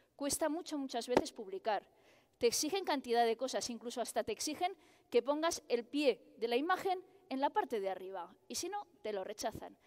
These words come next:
Pero ¿sabéis qué es lo que no exigen muchas veces las revistas? Que presentes los datos desagregados por sexo. Claro, como la participación de las mujeres es menor, nuevamente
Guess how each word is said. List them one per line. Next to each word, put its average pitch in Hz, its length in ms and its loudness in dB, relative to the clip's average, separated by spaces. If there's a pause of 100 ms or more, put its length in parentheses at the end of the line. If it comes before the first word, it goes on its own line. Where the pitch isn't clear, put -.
(200)
Pero 285 160 0
¿sabéis 349 280 2
qué 415 100 -4
es 392 100 -4
lo 392 100 -2
que 381 80 -2
no 339 120 -2
exigen 330 380 -2
muchas 294 300 -2
veces 277 240 -2
las 262 160 0
revistas? 254 560 -4 (400)
Que 254 100 6
presentes 349 460 -4
los 339 140 -4
datos 320 260 0
desagregados 196 720 -6
por 185 120 -16
sexo. - 380 -18 (640)
Claro, 247 220 2
como 233 160 -2
la 202 100 -4
participación 196 640 -12
de 196 60 -14
las 190 140 -10
mujeres 202 380 -10
es - 60 -14
menor, 269 300 -4 (460)
nuevamente 254 800 2